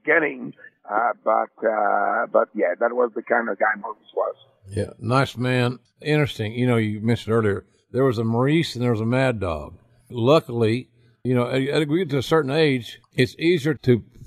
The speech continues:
Speaker 2: put Mad Dog out in the backyard while we're, we have company. But if, when Mad Dog goes out the front door and he goes to work, he's a different animal. So I, I like
Speaker 1: Uh,
Speaker 2: the fact that he had the depth to be different and to no, make sure that he knew what reality was.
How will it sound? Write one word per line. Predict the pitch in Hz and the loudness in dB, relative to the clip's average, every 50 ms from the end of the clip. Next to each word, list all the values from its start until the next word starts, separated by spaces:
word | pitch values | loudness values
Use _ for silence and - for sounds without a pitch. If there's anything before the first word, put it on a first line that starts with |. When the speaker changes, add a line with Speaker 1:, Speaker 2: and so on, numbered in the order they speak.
| - | -2
Speaker 2:
put | - 147 - 123 | 0 0 0 2
Mad | 120 131 135 147 147 147 143 | 0 0 0 0 0 0 0
Dog | 127 120 120 117 113 113 | 0 2 2 2 2 0
out | 117 120 127 - _ - | -2 -2 -4 -6 _ -10
in | 104 | -8
the | 98 | -4
backyard | 95 98 120 117 110 - 110 117 123 131 127 117 104 98 95 95 - _ _ _ _ - | 0 2 2 2 2 0 -4 -2 0 2 2 2 2 2 0 -2 -6 _ _ _ _ -14
while | - 107 101 - 110 110 | -8 -2 0 0 2 2
we're, | 104 104 98 101 - - | 2 2 0 0 -2 -4
we | - 107 107 113 | -2 0 0 0
have | 95 - | 0 -2
company. | - - 120 117 - 95 82 73 64 - _ _ - | 0 -2 -2 0 0 -4 -6 -6 -8 -12 _ _ -14
But | - - 107 107 113 117 - - - | -12 -6 0 2 2 2 2 -2 -6
if, | 120 110 101 | -4 -4 -2
when | 110 113 107 104 110 | 0 -2 0 0 0
Mad | 123 131 135 131 | 0 0 0 0
Dog | 127 123 123 120 113 | 2 2 0 2 0
goes | 120 117 101 98 | 0 -2 0 0
out | 120 107 - | -2 -2 -2
the | - 95 | -6 -10
front | 85 - 131 151 151 127 | -4 0 0 0 0 0
door | 110 101 92 92 95 104 107 - _ _ _ | -2 0 2 2 0 0 -2 -6 _ _ _
and | - 95 | -4 0
he | 104 | 2
goes | 113 107 98 - | 2 2 0 -2
to | - 90 | -6 -4
work, | 107 139 147 127 120 - _ - | -2 0 2 2 0 -2 _ -2
he's | - 117 104 95 | 0 0 0 0
a | |
different | 92 107 107 95 95 101 | -2 -2 -2 0 0 0
animal. | 113 123 127 92 65 - - - _ _ _ _ _ _ _ _ _ _ _ | 0 0 0 -2 -6 -12 -18 -20 _ _ _ _ _ _ _ _ _ _ _
So | - 113 104 | -6 -4 -2
I, | 104 117 | 0 0
I | 127 131 127 | -2 -2 -2
like | 131 135 147 147 127 | 0 2 2 2 2
Speaker 1:
Uh, | - - | 2 -2
Speaker 2:
the | 113 | -4
fact | - 127 127 120 107 | -4 -2 -2 -2 -2
that | 104 110 | 0 0
he | 120 113 | 0 2
had | 113 110 107 104 - _ _ _ - | 0 0 -2 -4 -10 _ _ _ -6
the | 107 104 | -6 -4
depth | 101 98 123 131 135 131 - _ - | 2 6 6 6 6 4 0 _ -10
to | 110 104 | -6 -4
be | 113 120 110 | -2 -2 -2
different | 95 101 127 120 - - 101 101 - - - - - _ _ _ _ _ _ _ _ _ - | 0 0 0 0 0 -2 -4 -4 -4 -4 -12 -16 -16 _ _ _ _ _ _ _ _ _ -4
and | 107 107 104 110 | -2 -2 -2 -2
to | 113 107 | -2 0
no, | 107 113 127 131 117 - - - | 2 4 4 2 2 -2 -10 -2
make | 113 123 123 117 | 0 0 0 0
sure | - - 120 117 | -2 -2 0 0
that | 104 98 | 0 0
he | 107 120 | 0 2
knew | 120 123 120 | 2 2 2
what | 123 - 101 | 0 0 -2
reality | 101 101 98 101 113 120 117 107 101 98 | -2 0 0 2 2 2 2 2 0 0
was. | 90 90 87 87 87 90 101 104 - - | 0 0 0 0 0 -2 -4 -6 -8 -14